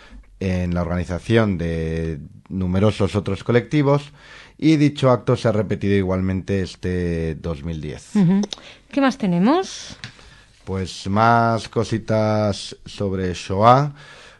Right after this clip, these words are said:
Speaker 1: porque la Universidad Yeshiva anunció que todos sus films documentales sobre el Holocausto que fueron creados por estudiantes serán aceptados para formar parte en los archivos de la Biblioteca Nacional de la Universidad Hebrea de Jerusalén.
Speaker 2: Ujú.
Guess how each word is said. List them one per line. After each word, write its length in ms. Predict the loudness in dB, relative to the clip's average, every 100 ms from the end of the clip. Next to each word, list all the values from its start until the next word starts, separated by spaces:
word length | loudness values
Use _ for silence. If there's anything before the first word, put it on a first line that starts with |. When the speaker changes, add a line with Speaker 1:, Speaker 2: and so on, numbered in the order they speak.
| -2
Speaker 1:
porque 300 | 0 2 4
la 160 | 6 6
Universidad 680 | 6 4 4 2 4 4 4
Yeshiva 680 | 2 4 2 2 0 -2 -4
anunció 500 | 0 0 0 2 4
que 120 | 2
todos 280 | 2 2 2
sus 220 | 0 -4
films 340 | 0 2 2 0
documentales 680 | -2 0 0 0 0 0
sobre 240 | -2 -2 0
el 80 |
Holocausto 640 | 0 2 4 2 0 -8 -8
que 100 | -12
fueron 340 | -4 0 2 2
creados 420 | 4 4 2 -4
por 140 | -8
estudiantes 720 | -8 -4 2 2 2 0 -2 -10 _
serán 320 | 0 4 4
aceptados 500 | 2 -2 0 2 2
para 200 | 0 -2
formar 400 | -2 -2 -2 -2
parte 460 | -2 -4 -2 -4 -4 -6
en 120 | -6
los 180 | -6 -8
archivos 460 | -8 -4 -2 -2
de 80 | -2
la 100 | -4
Biblioteca 420 | -4 -4 -4 -2
Nacional 400 | -4 -4 -6 -4
de 60 | -4
la 60 |
Universidad 540 | -4 -6 -10 -6 -4 -4
Hebrea 260 | -6 -6
de 120 | -8 -10
Jerusalén. 440 | -14 -14 -12 -10
Speaker 2:
Ujú. 300 | -8 -6 -8